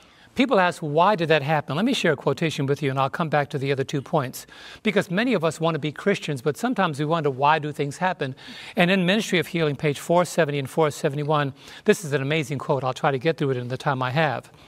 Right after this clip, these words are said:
Speaking about us, "They pray for Christ-likeness of character, for a fitness for the Lord's work, and they are placed in circumstances that seem to call forth all the evil of their nature." How does that happen?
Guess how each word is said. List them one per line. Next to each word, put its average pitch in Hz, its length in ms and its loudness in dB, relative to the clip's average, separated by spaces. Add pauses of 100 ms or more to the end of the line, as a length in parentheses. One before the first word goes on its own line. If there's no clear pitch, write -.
(720)
Speaking 220 340 -2
about 151 200 4
us, 143 240 2
"They 151 160 2
pray 214 240 2
for - 140 -2
Christ-likeness 156 800 0
of - 80 -10
character, 147 460 2
for 151 220 2
a 135 60 0
fitness 196 460 -4
for 151 140 -4
the 139 80 -2
Lord's 147 420 4
work, 147 440 2 (400)
and 175 120 2
they 156 80 4
are 143 80 4
placed 214 480 -2
in 143 160 -2
circumstances 165 1200 -2 (460)
that 175 160 6
seem 220 220 2
to 151 80 -2
call 190 280 4
forth 175 300 2 (120)
all 214 320 8
the 190 200 -2
evil 175 260 0
of 165 140 0
their 160 180 0
nature." 170 460 -6
How 196 160 2
does 135 160 -4
that 202 240 0
happen? 180 480 -2